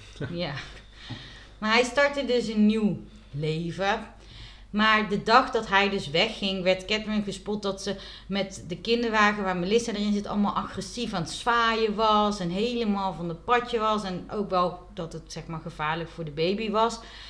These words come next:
Speaker 2: En toen kwam ze dus terecht in het Saint Elmo ziekenhuis en kreeg ze de diagnose postnatale depressie.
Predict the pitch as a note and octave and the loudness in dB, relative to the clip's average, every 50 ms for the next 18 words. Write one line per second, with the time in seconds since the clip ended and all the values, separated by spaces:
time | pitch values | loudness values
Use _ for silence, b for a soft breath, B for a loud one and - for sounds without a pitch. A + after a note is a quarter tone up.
0 | B B B - - G#3+ G#3+ A#3 A3+ - A3+ A3 A3 A3+ A3 G#3+ G3+ G3+ G3 G3+ | B B B -4 -2 -2 0 -2 -2 0 2 2 2 2 0 0 0 0 -2 -2
1 | - - F#3+ D#3+ F#3 F#3+ G3 G3 - F#3 F#3 F3+ F3 F3+ - - - G3+ G3 F#3+ | -4 -4 -2 2 2 2 0 0 -4 -8 -6 -6 -6 -8 -8 -6 -4 -4 -2 -4
2 | F3 - - E3 F3+ G3+ G#3 G3+ G3 F#3+ F#3 - - A3 G#3 - F#3 F3 E3+ E3 | -4 -6 -6 -4 -2 0 0 0 -2 -2 -6 -6 -8 -6 -4 -4 -2 0 0 0
3 | E3 E3+ E3 - F3 E3 - - F3+ F3+ F3+ - - F3 D#3 D#3 D3+ E3 E3+ E3 | 0 0 -2 -4 -8 -10 -6 -4 -4 -4 -4 -4 -8 -10 -10 -8 -8 -4 -4 -4
4 | D#3+ E3 E3 E3 E3 E3 D#3 D3 D3 C3+ - - F#3 F3+ F#3 F#3 F3 - - D3 | -4 -4 -4 -4 -4 -4 -6 -6 -8 -10 -8 -8 -8 -6 -6 -8 -8 -6 -4 -4
5 | D3 D3+ C#3+ C3+ C3 B2+ B2+ - - F#3+ G#3+ G#3+ - - B3+ B3 B3 B3 - | -4 -4 -4 -6 -8 -8 -10 -6 -6 -4 -4 -4 -4 -4 -4 -4 -4 -6 -10